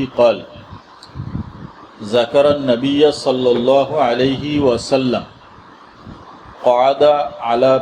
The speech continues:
بعيره। আবু বকরা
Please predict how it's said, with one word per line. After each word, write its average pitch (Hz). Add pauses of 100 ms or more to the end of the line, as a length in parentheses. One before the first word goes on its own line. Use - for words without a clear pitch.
بعيره। 120 (4000)
আবু 127 (120)
বকরা 131